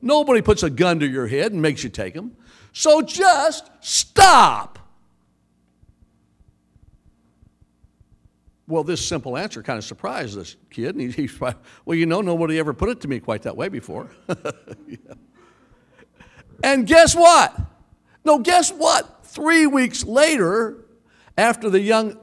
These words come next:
that young man called his pastor and said, "You know, you gave me the best advice I've ever had, ever received. You said, 'Stop,' and I did. I haven't touched drugs since I talked with you."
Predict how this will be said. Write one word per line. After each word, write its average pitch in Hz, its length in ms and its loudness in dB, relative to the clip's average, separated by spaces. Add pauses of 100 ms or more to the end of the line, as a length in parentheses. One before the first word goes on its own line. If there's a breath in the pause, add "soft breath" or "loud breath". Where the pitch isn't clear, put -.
(120)
that 185 200 0
young 226 200 0
man 208 160 -2
called 254 340 0
his 175 160 -2
pastor 220 420 -4
and 175 140 -6
said, 175 320 -6
"You 233 120 -2
know, 220 180 -2
you 196 180 -4
gave 202 240 0
me 185 80 0
the 135 140 0
best 165 400 -4
advice 156 460 -4
I've 147 180 -4
ever 160 180 -4
had, 180 340 0 (120)
ever 233 260 2
received. 214 640 0
You 269 180 4
said, 220 320 2
'Stop,' - 840 0 (960 soft breath)
and 359 280 4
I 370 240 8
did. 240 640 0 (520)
I 269 140 2
haven't 247 260 0
touched 233 240 -2
drugs 208 260 0
since 196 200 -4
I 165 40 -2
talked 143 300 -4
with 107 160 -12
you." - 140 -16